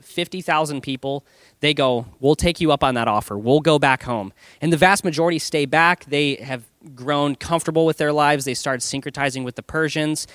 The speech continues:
If you wanna learn more about that, read the book of Esther. All those who go back, they go back to rebuild in three different areas. The book of Haggai and Zechariah are going to focus on rebuilding the temple,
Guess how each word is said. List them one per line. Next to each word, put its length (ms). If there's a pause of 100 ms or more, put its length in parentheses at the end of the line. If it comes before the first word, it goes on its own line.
(160)
If 160
you 60
wanna 180
learn 200
more 140
about 260
that, 240
read 160
the 80
book 180
of 140
Esther. 380 (1120)
All 220
those 340
who 120
go 220
back, 540 (1040)
they 120
go 180
back 240
to 120
rebuild 680
in 200
three 320
different 340
areas. 720 (140)
The 140
book 200
of 100
Haggai 560
and 180
Zechariah 680 (340)
are 140
going 260
to 120
focus 360
on 120
rebuilding 520
the 80
temple, 520